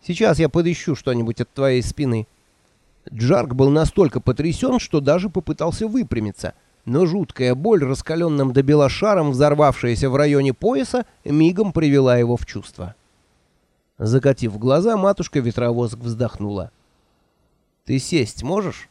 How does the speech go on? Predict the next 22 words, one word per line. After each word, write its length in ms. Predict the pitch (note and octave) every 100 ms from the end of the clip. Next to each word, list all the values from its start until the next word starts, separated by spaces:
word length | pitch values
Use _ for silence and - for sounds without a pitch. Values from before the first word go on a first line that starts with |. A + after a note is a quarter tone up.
| _
спросила 600 | - - A#2 A2 A#2+ A2
она. 280 | G#2+ G#2 G2 - _ _ _ _ _ _ _ _ -
"Нет, 300 | A#2 C3 B2+
матушка, 520 | A#2+ A2 F#2 - - _ _ -
но 160 | C3
я 180 | C#3+ D3
могу 380 | A3+ F3+ C3+ A#3
упасть 500 | G3 - A2 G2+ -
в 80 | -
кресло". 520 | A2+ G#2+ G2+ G#2 G2+ _ _ _ _ _ _ _ _ _ _ _ -
Из 180 | - -
кармана 420 | A#2 A#2+ C3 A#2+
своего 380 | A2 A#2 A#2 C3
фартука 480 | - G3+ F#3 D3+
матушка 440 | D3 G#3+ G#3 - D#3+
извлекла 480 | C3 A#2 B2+ D#3+ D3+
чёрный 360 | - D3 B2 A#2
пузырёк 540 | C3+ B2 D3+ F#3 - _ _
и 160 | - F3+
энергично 680 | D3+ C#3+ B2+ G#3 - F3+ C#3+
им 100 | B2
потрясла. 580 | C3 B2+ A#2+ A2+ G2+